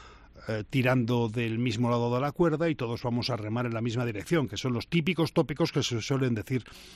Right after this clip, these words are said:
en estos casos. Esta mañana ha habido en, eh, uno de los despachos de las instalaciones de Zorrilla una rueda de prensa en la que cinco jugadores se han reunido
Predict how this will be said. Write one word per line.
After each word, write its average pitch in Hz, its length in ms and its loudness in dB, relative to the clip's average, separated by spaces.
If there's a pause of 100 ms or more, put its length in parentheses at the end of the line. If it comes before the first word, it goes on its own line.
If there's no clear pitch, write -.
(180)
en 123 100 -6
estos 117 260 -2
casos. 120 380 -2 (360)
Esta 135 220 2
mañana 185 260 6
ha - 20 6
habido 165 360 4 (480)
en, 123 200 -6
eh, 110 320 -6
uno 147 180 2
de 151 80 2
los 139 120 4
despachos 135 520 0
de 107 100 -8
las 104 160 -8
instalaciones 135 500 -6
de 156 80 0
Zorrilla 151 460 0 (1200)
una 160 240 4
rueda 143 380 2
de 151 100 2
prensa 160 580 0 (100)
en 160 220 0
la 160 140 2
que 165 320 0 (1600)
cinco 190 500 4
jugadores 170 680 0 (180)
se - 240 0
han 151 140 0
reunido 151 540 -2